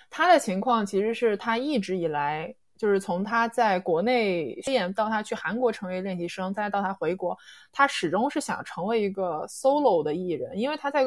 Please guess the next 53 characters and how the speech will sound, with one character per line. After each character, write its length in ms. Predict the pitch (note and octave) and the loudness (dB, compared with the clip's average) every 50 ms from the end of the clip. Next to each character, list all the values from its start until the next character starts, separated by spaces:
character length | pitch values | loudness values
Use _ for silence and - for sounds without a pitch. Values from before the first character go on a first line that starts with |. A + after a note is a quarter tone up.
| - - | 0 -2
韩 280 | - - - E3 F3 G#3 | -8 -10 -8 -6 -2 2
国 320 | A3+ A3+ A3+ A3 A3+ A3 - _ _ - | 2 4 4 2 0 -2 -6 _ _ 0
J 140 | - B3 C4 | 4 4 6
Y 140 | C4 C4 | 6 4
P 200 | C4 - - C#4 | 2 -2 -6 -6
嘛， 160 | C#4+ A#3 D3+ - _ _ _ - - - _ | -4 -4 -6 -6 _ _ _ -20 -20 -14 _
练 180 | - E4+ D4+ C4 | 0 2 2 2
习 140 | B3+ G3+ F#3+ | 2 2 0
的 40 | |
时 60 | G3+ A3 | 0 0
候 80 | F#3 | 2
发 140 | F#3+ A#3 B3+ | 2 2 0
现 80 | C#4 C4+ | 0 0
他 80 | C#4+ | -4
自 100 | C#4 - | -4 -2
己 80 | B3+ G3+ | -4 -4
其 60 | - | -4
实 100 | G3 G#3+ | -6 -6
不 160 | - - E3 | -6 -6 -8
适 140 | - - D4+ | -6 -4 -4
合 100 | A#3 G3 | -4 -4
男 220 | E3+ E3 - - | -4 -6 -8 -10
团， 200 | F#3 - D3 D#3+ | -10 -8 -8 -4
就 120 | F#3+ A#3+ C4 | -2 0 0
是 40 | B3 | 0
他 140 | B3+ C4 | 0 -2
不 160 | B3+ - G#3+ A3 | -4 -2 -4 -4
太， 260 | - - C4+ C#4+ C4+ - _ _ _ _ _ _ _ | -2 0 0 0 -2 -4 _ _ _ _ _ _ _
不 140 | - G#3+ B3+ | 0 0 0
太 260 | - - - G4+ D4 | 0 0 -4 -2 -2
能 220 | G3+ E3 F3 G#3 | 0 0 0 0
跟 180 | B3 C#4 C#4+ D#4+ D4 | 0 -2 -2 -4 -6
团 280 | - - C#3+ C#3 F#3 | -6 -4 -2 -2 -2
体 200 | B3+ - - F3+ | -4 -6 -6 -8
一 20 | G#3+ | -6
起 140 | - E3+ | -6 -6
相 280 | - - A#3+ A#3 B3 C4+ | -4 -4 -4 -4 -4 -4
处， 240 | - - - - - _ _ _ - - - - - - | -8 -10 -12 -14 -16 _ _ _ -20 -20 -20 -20 -6 -2
然 120 | G3+ G3 | 0 2
后 80 | G#3+ A#3+ | 2 2
他 60 | A#3+ | 2
就 60 | A3 | 2
决 160 | G3 F#3 F3 | 2 0 0
定 120 | G#3 A3 G#3 | 2 0 0
说 160 | G3 G#3+ G3 | 0 0 0
：“我 120 | F3 E3+ | 0 0
要 40 | F3 | -2
做 160 | F#3+ - A3 | -2 -2 -2
一 40 | G3 | -2
个 80 | G3 G3 | -2 -2
solo 320 | - - C4+ B3+ F3+ D#3 | 0 2 2 4 4 2
艺 100 | G3 A#3 | 2 0
人。” 240 | A3+ F#3 E3 - | 0 0 -2 -4